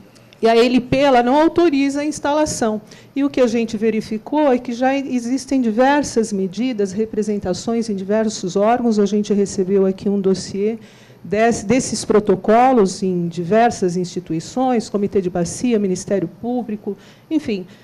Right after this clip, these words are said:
todos aqueles que estão, eh, interessados na questão e que, obviamente, deverão tomar suas providências judiciais e que até a L P pode ocorrer, né? Quer dizer, eu acho que isso é importante o Conselho,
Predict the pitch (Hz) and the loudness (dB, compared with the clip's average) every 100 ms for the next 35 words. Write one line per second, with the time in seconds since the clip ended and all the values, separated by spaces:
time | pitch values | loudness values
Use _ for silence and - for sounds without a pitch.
0 | _ - 269 240 233 220 233 220 208 202 | _ 0 0 2 0 2 2 2 2 -4
1 | - 214 202 - 214 214 196 190 180 - | -6 -4 -4 -2 2 2 2 -2 -10 -8
2 | 185 185 185 196 202 202 190 190 185 175 | -2 0 0 -2 0 0 0 0 -2 -2
3 | 170 185 185 220 - 254 269 294 - - | -2 -4 -2 -2 0 2 2 -2 -10 -20
4 | - - - 277 302 302 320 254 233 262 | -20 -20 -12 -4 -4 -2 2 2 2 0
5 | 277 262 254 262 277 294 277 269 302 254 | 0 0 -2 -2 0 2 2 2 0 0
6 | 247 254 269 - 262 262 269 240 247 - | 0 0 0 0 -2 0 0 0 -2 -2
7 | 269 240 269 247 269 - 269 226 226 262 | -2 0 0 0 0 0 0 2 0 -2
8 | 320 - 285 277 277 240 226 208 220 262 | -4 -2 0 0 2 2 4 2 2 2
9 | 339 277 269 - 294 233 214 233 294 262 | 0 0 -2 2 2 4 2 -2 0 0
10 | 190 160 - - - _ 202 233 254 247 | -2 -4 -12 -20 -20 _ -6 -4 -4 -6
11 | 208 196 202 196 208 - 220 220 - - | -6 -4 -4 -4 -8 -8 -8 -6 -8 -6
12 | 247 247 233 233 254 247 254 226 226 - | -4 -2 0 0 2 0 2 0 0 -4
13 | 220 226 220 - 208 202 202 202 | -4 -2 -2 0 0 0 -2 -4